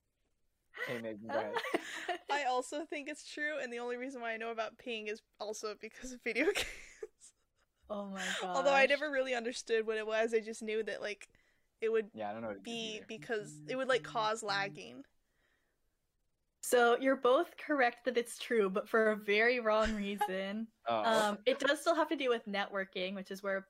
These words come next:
Speaker 2: the ping comes from. But basically, there is this packet, um, and the way that, uh, the way that network stuff works is basically you put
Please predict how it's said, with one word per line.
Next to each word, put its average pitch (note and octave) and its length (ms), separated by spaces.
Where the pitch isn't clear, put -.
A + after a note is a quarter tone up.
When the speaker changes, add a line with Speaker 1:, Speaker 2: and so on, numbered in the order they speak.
Speaker 2:
the G3+ 80
ping G3 300
comes G3 340
from. A3+ 400
But G#3 180
basically, A3+ 480
there G#3 140
is G3+ 140
this - 240
packet, A#3+ 560
um, G3+ 460
and A3+ 120
the G#3+ 80
way A3 200
that, G#3+ 280
uh, F3 280
the A3+ 80
way A3+ 200
that G#3+ 240
network G#3+ 320
stuff G#3+ 240
works A3 260
is G3+ 100
basically G3+ 400
you F3+ 120
put - 180